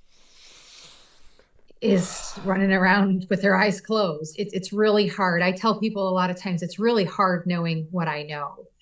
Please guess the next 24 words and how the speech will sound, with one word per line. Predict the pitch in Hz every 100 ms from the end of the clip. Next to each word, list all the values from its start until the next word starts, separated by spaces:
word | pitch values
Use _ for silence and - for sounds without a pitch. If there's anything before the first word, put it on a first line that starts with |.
| _
'Cause | - 233
obviously | 254 269 254 - 214 196
I | 196
saw | - 190 185
covid | 247 320 214 151 170 180
for | 185
what | 170 165
it | 160 165
was, | 151 156 175 180
and | 180
then | 185
I | 190
saw | 185 196
the | 165
vaccines | 165 160 - - 220 220 214
for, | - 160 147 _
for | 185
what | 165 160 160
they | 151 147
are. | 196 190 156 147 170 - - _ _ -
And | 196
it's | 196 190 202
much | 214 233 - _ -
bigger | 233 175 143 143